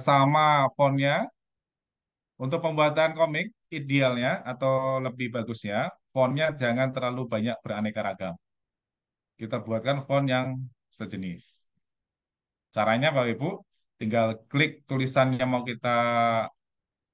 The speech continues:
apa, yang kita sebagai acuannya, kemudian di sini ada salin gaya. Ya, klik salin gaya, kemudian terapkan kepada tulisan yang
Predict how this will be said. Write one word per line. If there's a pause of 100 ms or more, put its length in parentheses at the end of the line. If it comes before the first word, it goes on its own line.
apa, (120)
yang
kita
sebagai
acuannya,
kemudian
di
sini
ada (320)
salin
gaya. (400)
Ya,
klik
salin
gaya,
kemudian
terapkan
kepada (480)
tulisan
yang